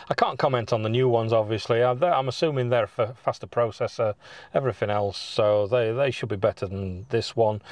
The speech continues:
But for this one, it's good enough for what I need it to be. I'll stick the links down below to,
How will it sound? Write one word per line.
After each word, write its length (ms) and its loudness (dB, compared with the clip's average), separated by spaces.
But 180 0
for 120 0
this 260 0
one, 240 2
it's 220 -8
good 160 -2
enough 240 -4
for 120 -4
what 160 2
I 120 0
need 240 -4
it 100 -8
to 100 -12
be. 320 -6
I'll 80 2
stick 240 -2
the 120 4
links 260 0
down 240 2
below 400 4
to, 520 -2